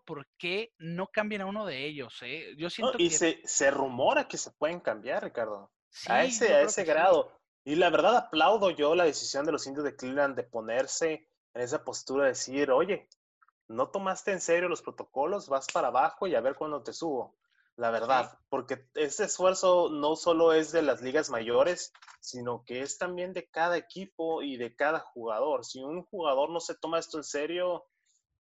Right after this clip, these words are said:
Speaker 2: la verdad, se puede ir todo por un barranco. Y lo vimos, eh,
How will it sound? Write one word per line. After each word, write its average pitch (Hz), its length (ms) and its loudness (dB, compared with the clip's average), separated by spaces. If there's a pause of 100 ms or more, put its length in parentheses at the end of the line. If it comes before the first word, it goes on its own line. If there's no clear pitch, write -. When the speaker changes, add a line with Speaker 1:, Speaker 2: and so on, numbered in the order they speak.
(140)
Speaker 2:
la 110 160 -2
verdad, 113 300 -2
se - 140 -12
puede 143 280 -2
ir 151 300 -4
todo 151 420 0 (760)
por 120 140 -4
un 175 140 -4
barranco. 175 680 0 (440)
Y 156 160 -4
lo 147 140 4
vimos, 233 440 0
eh, 131 420 -2